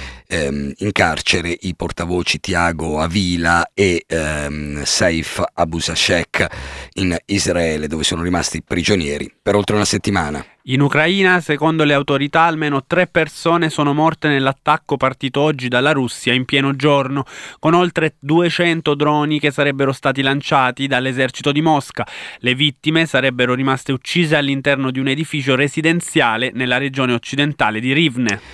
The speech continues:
Speaker 1: Un detenuto in attesa di giudizio si è ucciso nel carcere di Spoleto. Da inizio anno sono tre i suicidi avvenuti nelle strutture carcerarie dell'Umbria.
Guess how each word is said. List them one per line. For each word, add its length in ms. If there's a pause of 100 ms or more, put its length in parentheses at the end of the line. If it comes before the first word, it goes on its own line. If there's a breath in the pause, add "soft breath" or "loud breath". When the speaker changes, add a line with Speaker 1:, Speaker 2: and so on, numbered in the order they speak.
(340 loud breath)
Speaker 1:
Un 320
detenuto 540
in 100
attesa 480
di 140
giudizio 520
si 160
è 40
ucciso 480
nel 160
carcere 480
di 100
Spoleto. 600
Da 80
inizio 340
anno 260
sono 400
tre 420
i 100
suicidi 500
avvenuti 640
nelle 320
strutture 580
carcerarie 580
dell'Umbria. 680